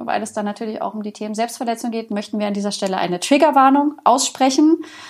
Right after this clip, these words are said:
Ähm, das heißt, wenn ihr euch gerade nicht so richtig stabil fühlt oder sagt, "Boah, nee, mit so einem Thema will, kann ich mich echt gerade nicht befassen",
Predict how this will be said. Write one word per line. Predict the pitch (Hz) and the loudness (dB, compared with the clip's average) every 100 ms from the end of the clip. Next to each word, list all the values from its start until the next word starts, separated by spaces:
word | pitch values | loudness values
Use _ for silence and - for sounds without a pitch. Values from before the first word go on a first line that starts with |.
| - - | -14 -6
Ähm, | 233 233 214 | -2 -2 -2
das | 214 | 2
heißt, | 226 214 214 | 4 4 0
wenn | 220 | -2
ihr | 208 - | -2 -2
euch | 196 | -4
gerade | - 202 220 | -4 -2 0
nicht | 285 | 0
so | 294 | 0
richtig | 262 269 262 | -2 -2 -4
stabil | 247 233 247 247 | -2 0 0 0
fühlt | 240 233 226 | 0 0 -2
oder | 226 208 | -4 -2
sagt, | 208 208 | -2 -2
"Boah, | 208 214 | 0 0
nee, | 214 214 220 | 2 2 0
mit | 208 | 0
so | 226 | -2
einem | 214 | -2
Thema | 226 220 214 | 0 2 2
will, | 208 | 0
kann | - 220 | -4 -4
ich | 220 | -4
mich | 214 - | -6 -6
echt | 208 | -4
gerade | - 202 | -2 -2
nicht | 202 | -2
befassen", | 214 - 233 254 247 254 | -2 0 2 2 0 0